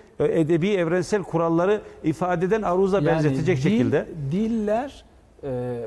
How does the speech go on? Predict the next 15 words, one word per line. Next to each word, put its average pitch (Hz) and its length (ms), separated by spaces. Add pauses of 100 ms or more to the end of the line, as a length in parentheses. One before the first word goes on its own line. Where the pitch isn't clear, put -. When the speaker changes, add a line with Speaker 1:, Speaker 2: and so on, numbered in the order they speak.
(480)
Speaker 2:
toplumdan 175 480
topluma 175 500
değişir. 156 560 (520)
Toplumdan 180 500
topluma 185 460
değişen 175 480
dilleri 170 520
kuran 233 460
içkin 202 480
yapılar 196 460
ve 202 80
kurallar 170 540
da 135 140
değişir. 131 600
Speaker 1:
Evet. 180 240